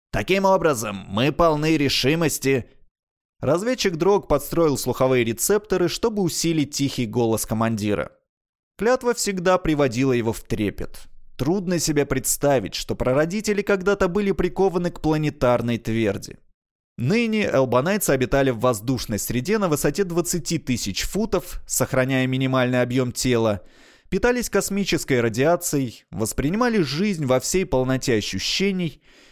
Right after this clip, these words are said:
и спускались вниз лишь из сентиментальных побуждений или в связи с ритуальными обрядами. Эра пионеров осталась в далёком прошлом.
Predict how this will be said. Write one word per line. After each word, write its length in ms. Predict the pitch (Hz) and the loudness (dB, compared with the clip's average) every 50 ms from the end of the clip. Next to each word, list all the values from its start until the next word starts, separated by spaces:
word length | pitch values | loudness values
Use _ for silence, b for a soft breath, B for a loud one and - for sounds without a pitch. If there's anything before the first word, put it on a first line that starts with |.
| b b | b b
и 100 | 220 247 | -4 -4
спускались 580 | - - 254 254 - - 226 220 202 - - 175 | -4 -2 -4 -4 -2 0 0 0 0 -2 -4 -4
вниз 420 | 196 220 240 247 214 - - - | -2 -2 0 -2 -2 -4 -6 -4
лишь 360 | 143 147 185 226 262 247 - 220 | -4 -2 -2 -2 -2 -2 -2 -2
из 140 | 190 - | -2 -2
сентиментальных 800 | - 160 147 131 - - 135 131 120 - 139 127 120 113 101 101 - | -2 -2 -2 -2 -2 -2 -2 -4 -2 2 2 2 2 2 -2 -6 -4
побуждений 680 | - 104 107 127 127 123 147 180 226 226 214 208 190 | -4 -4 -2 -2 -4 -4 -4 -4 -2 -2 0 -2 -4
или 300 | - - - 233 220 170 | -4 -6 -6 -4 -2 -2
в 60 | 147 - | -2 -4
связи 400 | - - 120 123 113 117 127 123 | -4 -4 -4 -4 -2 -2 -4 -2
с 80 | - | -2
ритуальными 680 | 123 113 113 - 117 110 110 110 107 104 107 104 107 | -2 -2 -2 0 0 2 2 2 2 0 0 0 0
обрядами. 600 | 107 107 98 95 110 104 98 90 92 85 78 - - - - _ _ _ _ _ _ _ _ _ _ - | 0 0 0 0 0 0 0 -2 -4 -8 -8 -10 -14 -16 -20 _ _ _ _ _ _ _ _ _ _ -2
Эра 280 | 120 120 117 107 104 95 | 2 2 4 4 2 0
пионеров 600 | - - 104 110 127 180 214 226 220 208 - - | 0 -2 -2 0 0 0 0 2 0 0 2 0
осталась 600 | 165 - - - - 165 156 147 143 139 120 104 | 0 0 -2 -2 2 2 4 4 4 2 0 -2
в 80 | 107 | -4
далёком 560 | 110 123 120 120 110 107 104 - - 104 98 | 0 2 2 2 2 0 0 0 -2 -4 -2
прошлом. 580 | - - - 107 101 95 - - - 95 - - | -2 -2 0 0 0 -2 -2 -6 -6 -8 -8 -8